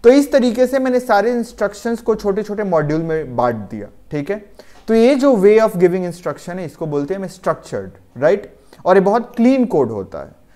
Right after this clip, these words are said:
अब, अ, again, मैं डिटेल में यहाँ नहीं जाने वाला हूँ। फिर आता है प्रोसीजरल।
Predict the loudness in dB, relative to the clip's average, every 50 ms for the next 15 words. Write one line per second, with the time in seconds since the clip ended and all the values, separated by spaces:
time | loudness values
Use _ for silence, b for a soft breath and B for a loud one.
0 | b b b 0 0 2 2 2 2 4 4 4 2 2 0 -2 -2 -2 -4 -4
1 | -4 -4 -4 -4 -4 -4 -4 -4 -4 -4 -4 -4 -6 -6 -6 -8 -8 -10 -10 -12
2 | -12 -12 -14 -16 -18 b b b b 0 2 4 4 4 2 2 -2 -2 0 0
3 | -2 -2 0 -2 -4 -4 -4 -4 -4 -4 -6 -6